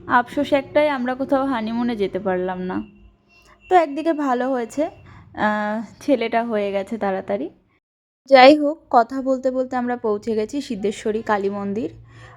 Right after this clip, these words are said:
আর, উম, ছেলেকে ধরিয়ে দিয়েছি আমার বাবার কাছে, বাবাকে ডেকে নিয়েছিলাম। যেহেতু আমার বাপের বাড়ি কৃষ্ণনগরেই, স-, অনেকেই জানেন। আহ, আমি কৃষ্ণনগরে যেহেতু পুজো দিতে গেছি, বাবাকে দিয়ে দিয়েছিলাম ছেলেকে ধরার জন্য।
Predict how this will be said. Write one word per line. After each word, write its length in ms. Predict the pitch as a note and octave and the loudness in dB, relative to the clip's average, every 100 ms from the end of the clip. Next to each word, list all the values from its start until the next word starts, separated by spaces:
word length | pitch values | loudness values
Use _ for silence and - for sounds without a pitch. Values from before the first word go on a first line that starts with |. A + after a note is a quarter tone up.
| - | -12
আর, 440 | - G#3 G3 G3 G3+ G3+ - _ _ _ _ - | -2 -2 0 -4 -8 -12 -18 _ _ _ _ -8
উম, 340 | G#3 G3+ G3+ G2 | -4 -2 -4 -8
ছেলেকে 380 | - B3 A#3 B3+ | 2 2 2 -2
ধরিয়ে 360 | A#3+ A#3 A3+ A3+ | -2 -2 -2 -4
দিয়েছি 360 | A3+ A3+ - | -2 -4 -4
আমার 200 | A3+ G#3+ | -4 -4
বাবার 320 | G#3 F#3+ F#3 F#3+ | -2 -2 -2 -4
কাছে, 280 | F#3+ C4 | -6 -2
বাবাকে 340 | C4 G#3 F#3+ G3 | -2 -2 -4 -4
ডেকে 220 | F#3 F#3+ | -4 -4
নিয়েছিলাম। 580 | F#3+ F#3+ G3 A3 A#3+ D#4+ - - - _ | -6 -6 -8 -6 -4 -6 -10 -20 -20 _
যেহেতু 260 | B3+ C4 B3 | 0 2 0
আমার 220 | A#3 A#3+ | -2 -2
বাপের 340 | A3+ G3+ G#3+ | -2 0 -2
বাড়ি 220 | G#3+ A3 A3+ | -2 -4 -6
কৃষ্ণনগরেই, 760 | A3+ - A3 G#3+ G3 G3+ C4+ | -8 -6 -6 -4 -4 -6 -6
স-, 120 | - | -4
অনেকেই 520 | - - A#3 A#3+ B3+ | -4 0 -2 0 -2
জানেন। 400 | A#3+ G3 F#3 F#3+ B3+ - - - - - - | -2 -4 -4 -6 -8 -14 -20 -20 -20 -20 -10
আহ, 480 | G#3 G3+ G3+ F#3+ - _ - | -6 -4 -4 -8 -10 _ -8
আমি 200 | G#3+ A3 | -4 -4
কৃষ্ণনগরে 540 | A3 - A3+ A3+ A3+ | -4 -4 -4 -2 -2
যেহেতু 280 | A3+ A#3 A#3+ | -2 -4 -4
পুজো 220 | A3+ A3 | -4 -4
দিতে 240 | G3+ G#3+ G#3+ | -4 -4 -4
গেছি, 360 | G3+ - F#4 - _ _ A3+ | -4 -8 -14 -14 _ _ -2
বাবাকে 440 | G#3+ G3+ G3+ E4 C5+ - - | 0 0 -2 -4 -6 -8 -4
দিয়ে 180 | A#3+ G#3+ | 0 0
দিয়েছিলাম 380 | G3 F#3 F#3 F3+ | -2 -4 -4 -4
ছেলেকে 340 | F#3+ F3+ F3+ | -2 -2 -2
ধরার 260 | G3 E3+ E3+ | -4 -4 -6
জন্য। 360 | - F3 F3+ | -6 -6 -6